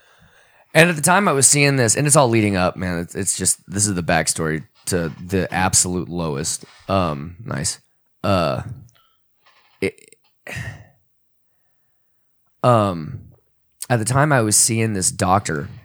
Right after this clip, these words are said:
It was, uh, his name is Doctor O'Malley, and I just, I mean, the dude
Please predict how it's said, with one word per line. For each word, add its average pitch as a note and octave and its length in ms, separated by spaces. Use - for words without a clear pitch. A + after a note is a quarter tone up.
It - 40
was, G#2+ 160
uh, F#2+ 80
his G#2+ 180
name G#2 140
is E2 80
Doctor G#2+ 360
O'Malley, F#2+ 540
and F2 240
I F#2+ 120
just, F2 220
I F#2 120
mean, F2 240
the F#2+ 120
dude G2 520